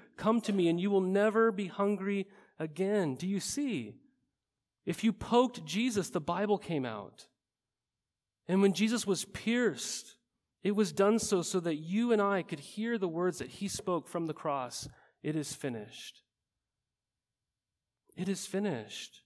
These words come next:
He was completely unlike Martha in that she said, "I am left to serve alone," yet Jesus willingly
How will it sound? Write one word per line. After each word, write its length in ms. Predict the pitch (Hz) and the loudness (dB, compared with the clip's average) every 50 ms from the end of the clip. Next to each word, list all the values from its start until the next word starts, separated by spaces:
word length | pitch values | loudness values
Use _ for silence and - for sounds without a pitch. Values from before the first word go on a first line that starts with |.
| _ _ _ _ _ _ _ _ _ _ _ _ _ _ _ _ _ _ _ _ _ _ _ _ _ _ _ _ _ _ _ | _ _ _ _ _ _ _ _ _ _ _ _ _ _ _ _ _ _ _ _ _ _ _ _ _ _ _ _ _ _ _
He 160 | - 202 208 | -2 0 0
was 140 | 214 214 208 | 0 0 0
completely 680 | 208 - 214 185 - - 196 208 220 233 208 208 196 185 | 0 0 0 0 0 -2 0 0 0 0 2 2 2 2
unlike 400 | 175 175 175 175 170 170 165 170 | 2 2 2 2 2 0 0 -2
Martha 420 | 170 170 175 202 208 202 - 165 | 0 0 2 2 2 0 0 -2
in 120 | 135 156 | 0 0
that 180 | 175 170 160 151 | 2 0 0 0
she 240 | - - - 226 226 | -2 -2 0 0 0
said, 360 | - - - 196 175 160 143 - - - - - | 0 0 2 2 2 0 -2 -8 -18 -16 -8 -4
"I 180 | 156 185 208 | 0 4 6
am 220 | 220 208 180 160 156 | 8 8 8 8 6
left 340 | 156 175 190 202 - - - | 4 4 2 0 -2 -4 -6
to 80 | 180 | -4
serve 520 | 156 - - - 190 190 202 214 220 - - | -2 -2 0 2 2 4 6 6 4 4 2
alone," 540 | - 165 160 160 175 185 214 226 226 214 190 | 0 0 2 2 4 4 6 6 6 6 4
yet 180 | 175 175 165 151 | 4 0 0 -2
Jesus 760 | 139 - 180 208 233 254 247 - 180 160 147 143 - - - - - - - - _ _ _ | -4 -2 0 2 4 2 2 2 0 0 0 -2 -4 -8 -12 -14 -20 -20 -20 -20 _ _ _
willingly 920 | - 131 131 151 208 269 302 302 247 180 156 135 123 113 110 107 - - | -12 -6 0 2 4 6 6 6 6 6 4 2 0 -2 -4 -8 -12 -14